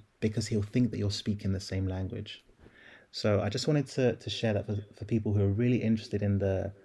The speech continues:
almost the psychology and the semantics around this. Y-, you do have to actively listen. You want to be able to speak in a way which they will understand. And to do so, you have to study rhetoric. Um, yes.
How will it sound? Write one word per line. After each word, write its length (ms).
almost 220
the 60
psychology 840
and 160
the 140
semantics 640
around 320
this. 340
Y-, 160
you 220
do 120
have 180
to 120
actively 360
listen. 540
You 160
want 240
to 60
be 80
able 120
to 100
speak 580
in 120
a 80
way 260
which 260
they 260
will 240
understand. 800
And 100
to 80
do 260
so, 400
you 80
have 200
to 80
study 220
rhetoric. 480
Um, 340
yes. 240